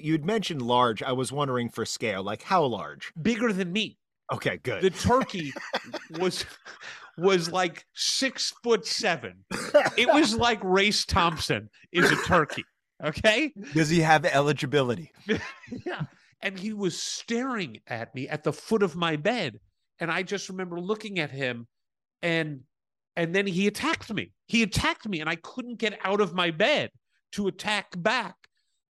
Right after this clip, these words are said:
Speaker 1: <laughs>
Speaker 2: But Ward, there was, uh, the, I don't remember many of them.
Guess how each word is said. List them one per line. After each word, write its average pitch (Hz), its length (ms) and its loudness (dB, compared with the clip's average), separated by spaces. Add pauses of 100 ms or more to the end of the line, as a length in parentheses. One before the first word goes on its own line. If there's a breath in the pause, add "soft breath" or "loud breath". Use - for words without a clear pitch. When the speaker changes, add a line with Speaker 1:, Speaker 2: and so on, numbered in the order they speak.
Speaker 1:
<laughs> 113 180 -6 (320)
Speaker 2:
But 202 280 0
Ward, 180 380 4 (240)
there 190 180 -2
was, 208 340 -6 (160)
uh, 185 60 -8
the, 156 260 -6
I 180 120 0
don't 202 360 2
remember 175 540 0
many 139 300 0
of 113 160 -2
them. 101 160 -6